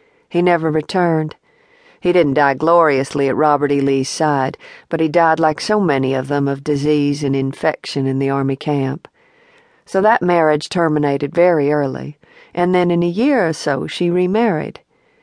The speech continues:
He died a yellow fever, and here she was, twice widowed and still not more than twenty.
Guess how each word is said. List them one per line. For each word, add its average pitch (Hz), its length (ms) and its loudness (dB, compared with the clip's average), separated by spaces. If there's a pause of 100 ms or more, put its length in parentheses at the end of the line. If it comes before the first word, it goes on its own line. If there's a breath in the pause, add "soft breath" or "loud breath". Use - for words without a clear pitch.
(140)
He 214 180 2
died 147 300 4
a 156 40 0
yellow 170 280 2
fever, 202 600 -2 (280)
and 165 100 -2
here 180 180 2
she 196 160 -4
was, 185 480 0 (280 soft breath)
twice 196 440 0
widowed 156 400 2
and 160 120 -2
still 175 220 -2
not 180 180 2
more 180 180 0
than 190 160 0
twenty. 190 400 0